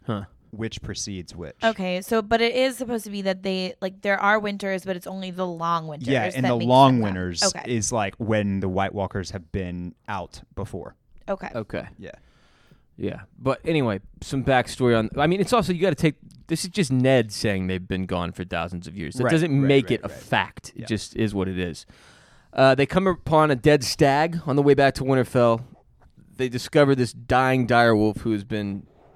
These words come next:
Speaker 1: you know, stabbed in a battle with this stag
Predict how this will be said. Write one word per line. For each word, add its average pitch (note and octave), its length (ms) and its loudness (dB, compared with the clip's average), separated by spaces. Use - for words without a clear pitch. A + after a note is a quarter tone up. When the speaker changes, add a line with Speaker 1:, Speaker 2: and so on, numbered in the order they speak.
Speaker 1:
you A2+ 80 -8
know, F2 120 -4
stabbed G#2 600 4
in G2 80 0
a G2 60 0
battle G2 340 2
with F2+ 140 -2
this F2 120 -10
stag F2+ 520 -6